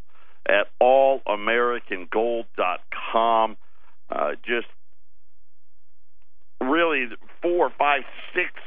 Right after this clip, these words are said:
different pieces out there that really caught my eye today. Uh, make sure you make it part of your re-, routine. A lot of things going on. We had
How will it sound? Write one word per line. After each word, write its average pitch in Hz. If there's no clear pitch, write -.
different 139
pieces 135
out 123
there 123
that 113
really 127
caught 120
my 113
eye 117
today. 110
Uh, 95
make 113
sure 143
you 120
make 117
it 117
part 117
of 110
your 107
re-, 104
routine. 113
A 78
lot 123
of 131
things 127
going 117
on. 101
We 104
had 104